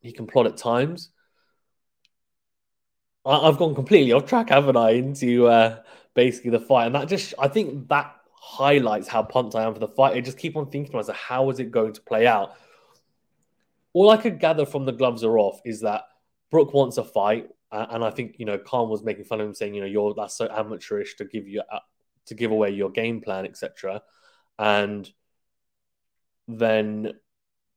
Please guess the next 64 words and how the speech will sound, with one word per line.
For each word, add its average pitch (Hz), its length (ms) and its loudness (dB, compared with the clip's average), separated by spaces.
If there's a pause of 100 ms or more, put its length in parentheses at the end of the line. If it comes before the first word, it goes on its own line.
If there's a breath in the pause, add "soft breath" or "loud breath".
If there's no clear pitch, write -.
(180)
Khan 123 300 0
said, 110 180 -4
you 110 60 -8
know, 101 120 -2
"Yeah, 101 300 0 (180)
I'll 101 140 -8
fight 104 160 -2
in 101 60 -8
the 104 60 -8
middle 104 120 -6
of 101 40 -8
the 101 60 -4
ring 120 160 -2
with 110 160 -6
you," 98 80 -8
which 113 140 -4
he's 147 200 -2
not 147 140 -2
going 104 220 -2
to. 113 100 -6
And 110 80 -6
he 135 120 -4
even 135 180 -4
said 113 180 0
after, 110 240 4
"Look, 104 200 -6
you 107 60 -6
know, 104 60 -4
there's, 104 240 -4 (200 loud breath)
at 107 140 -2
times 120 300 -2
we 110 60 -8
might 104 300 -6
fight 107 280 0
in 101 140 -14
the 101 80 -12
phone 107 340 -6
booth. 107 340 -8 (300 soft breath)
At 104 160 -10
times 110 380 -4
I'll 104 320 -6
have 110 120 -14
to 104 80 -20
box - 260 -12
and 98 140 -20
move. 123 320 -4 (280 loud breath)
At 101 160 -14
times, 113 340 -8
you 110 80 -12
know, 101 220 -2 (400 soft breath)
uh, 98 380 -4 (380)
it, - 180 -16 (100)
I 123 120 0
might 113 180 0
have 110 100 -6
to - 60 -20
push - 180 -4
him 185 180 -2
back." 113 220 0
And 117 80 -8
he 113 60 -8
said 110 120 -6
he 120 80 -8
doesn't, 127 440 0